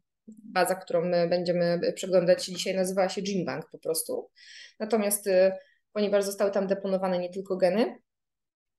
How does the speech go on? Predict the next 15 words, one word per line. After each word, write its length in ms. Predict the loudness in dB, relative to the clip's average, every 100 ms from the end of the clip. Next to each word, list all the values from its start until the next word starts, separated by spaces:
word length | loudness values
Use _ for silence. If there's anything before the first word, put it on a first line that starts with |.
| _ -8
mm, 120 | -4 2
ale 140 | 4
też 240 | 6 4 4
szereg, 360 | 4 2 4
e, 120 | 4 4
informacji 540 | 2 -2 -2 -4 -6
towarzyszących 800 | 0 2 2 2 0 0 -4 -4 -4
genom, 520 | 0 0 0 -2 -4 -4
e, 240 | -4 -4
szereg 280 | -2 0 0
sekwencji 400 | -4 -6 -2 2
niegenowych, 600 | 4 6 4 2 0 -4 -14 -20 -16 -8
no 80 |
to, 440 | 2 6 8 6 6
e, 280 | 6 6